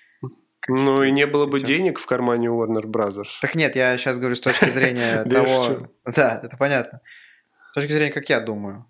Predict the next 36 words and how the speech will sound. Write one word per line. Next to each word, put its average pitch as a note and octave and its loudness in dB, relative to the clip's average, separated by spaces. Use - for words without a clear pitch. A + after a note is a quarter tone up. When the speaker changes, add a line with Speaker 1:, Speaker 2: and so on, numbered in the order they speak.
Speaker 1:
А C3 0
если - 0
бы - -20
ты D3+ 2
был, C3+ 0
э, A2+ -2
один A#2+ -2
из, A2+ -6
э, G#2 -8
бо-, - -12
Speaker 2:
Создателей. B2+ 2
Speaker 1:
боссов D3 2
Warner B2 0
Brothers, A#2+ 0
<laughs> - -18
ты - -8
бы C3 -2
сказал: B2+ 0
"Да C3 2
это C#3+ 2
же D3+ 2
отлично! E3 0
Это D3 -4
же G3+ 2
интересно!" F#3 0
Speaker 2:
Слушай, D#3 2
это D#3 -2
уже F#3+ 0
другой E3 2
вопрос. C3 -2
Speaker 1:
Короче, D#3 0
ты C#3 -4
считаешь, C#3 0
что - -4
все B2+ -2
это A2+ -2